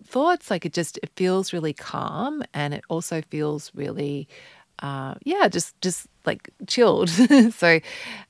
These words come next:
I invite you to just practice this thought today, just like, "I'm getting what I need when I need it," particularly when co-, and use this to coach yourself when you start to go, "Oh, it's not working," if you have any, like, a day like that or, uh,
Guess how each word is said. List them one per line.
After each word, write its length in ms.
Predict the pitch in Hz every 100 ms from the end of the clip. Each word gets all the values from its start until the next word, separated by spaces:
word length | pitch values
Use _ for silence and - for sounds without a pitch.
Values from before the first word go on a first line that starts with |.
| 440 466 _ _ _ _ -
I 200 | 196 208 196 240
invite 400 | 202 202 220 220
you 100 | 220
to 180 | 196 165
just 200 | 165 -
practice 340 | 180 - 226
this 120 | 170
thought 180 | - 165
today, 220 | - 147
just 180 | 147 156
like, 100 | 165
"I'm 80 | 185
getting 320 | 190 196 196
what 140 | 180
I 80 | 170
need 520 | 151 - 151 233 269 -
when 200 | 156 139
I 60 | 143
need 100 | -
it," 80 | -
particularly 580 | - 233 - 247 233 -
when 380 | 180 180 175 170 - _ _ -
co-, 160 | 185 -
and 160 | 190 202
use 140 | 208
this 140 | 233
to 100 | -
coach 220 | 233 170 170
yourself 340 | 160 156 -
when 160 | 156 151
you 260 | 156 151 - - -
start 280 | - 175
to 40 | -
go, 140 | 165 160
"Oh, 140 | 190
it's 180 | 185 -
not 120 | 165
working," 420 | 180 180 180 165 165
if 120 | 160
you 60 |
have 220 | 165 156 160
any, 380 | 156 160 165
like, 220 | 165 160 165
a 60 |
day 180 | 160 165
like 200 | 165 -
that 240 | 156 156 156
or, 200 | 160 165 - - - 160
uh, 260 | 160 160